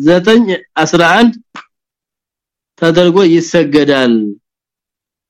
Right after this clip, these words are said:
فإذا انفصلت الثلاث بسلامين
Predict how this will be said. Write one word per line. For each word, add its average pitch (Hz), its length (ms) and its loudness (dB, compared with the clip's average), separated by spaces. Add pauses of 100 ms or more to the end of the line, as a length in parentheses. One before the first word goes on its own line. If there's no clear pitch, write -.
(1900)
فإذا 170 420 2
انفصلت 175 560 2
الثلاث 185 640 -2
بسلامين 160 960 0